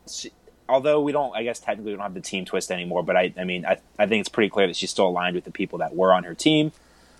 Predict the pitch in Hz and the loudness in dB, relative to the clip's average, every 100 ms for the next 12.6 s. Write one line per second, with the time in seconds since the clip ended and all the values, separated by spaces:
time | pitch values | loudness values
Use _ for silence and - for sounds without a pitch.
0 | _ 98 98 101 101 95 107 117 110 120 | _ 4 6 4 -2 -2 4 4 4 2
1 | 110 104 107 104 98 98 - 92 87 80 | 4 4 4 6 8 8 6 -4 -4 -6
2 | _ 87 87 - 95 98 101 101 85 104 | _ -8 -8 -4 -4 -2 -4 -4 -4 -4
3 | 101 92 92 90 87 92 90 87 87 85 | -2 -4 -6 -6 0 0 0 -4 -4 -4
4 | 85 85 90 87 78 - 95 87 87 82 | -4 -6 -8 -8 -8 -6 -6 -6 -4 0
5 | 80 - - - 101 104 92 95 95 92 | 0 0 0 4 6 4 0 6 8 8
6 | 92 90 87 92 98 - 95 92 - 101 | 6 -2 -4 -2 -2 0 0 0 -2 -2
7 | 95 98 - 107 104 87 87 85 92 87 | 0 -2 0 2 2 0 -2 2 2 2
8 | - 101 92 85 - - _ _ _ - | -4 -8 -8 -6 -10 -12 _ _ _ -10
9 | 90 82 80 78 90 98 101 101 95 87 | -6 -6 -8 -10 -2 2 2 2 -2 -4
10 | 95 92 - 95 90 - - - 90 104 | -4 -4 -4 -8 -8 -10 -16 -14 -10 -4
11 | 85 87 110 90 107 90 95 92 90 92 | -2 0 0 0 -2 0 0 0 0 2
12 | 92 90 - 92 92 | 2 2 4 6 4